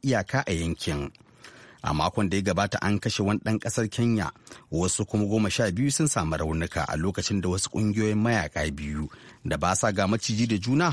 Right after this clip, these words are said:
daga ƙasar Somalia suka yi faɗa a wani yankin a ƙasar Kenya.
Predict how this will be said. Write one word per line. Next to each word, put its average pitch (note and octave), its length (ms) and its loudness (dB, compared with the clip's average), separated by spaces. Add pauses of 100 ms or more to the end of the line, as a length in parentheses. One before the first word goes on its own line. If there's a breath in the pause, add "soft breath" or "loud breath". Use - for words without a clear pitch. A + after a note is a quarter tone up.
daga F2+ 200 -2
ƙasar - 280 -2
Somalia A#2 520 2
suka - 240 -2
yi A2+ 140 2
faɗa - 360 -2 (380 loud breath)
a D2 100 -2
wani G#2+ 300 2
yankin D#3 360 2
a - 80 -6
ƙasar D#2+ 320 -4
Kenya. D#2+ 460 -2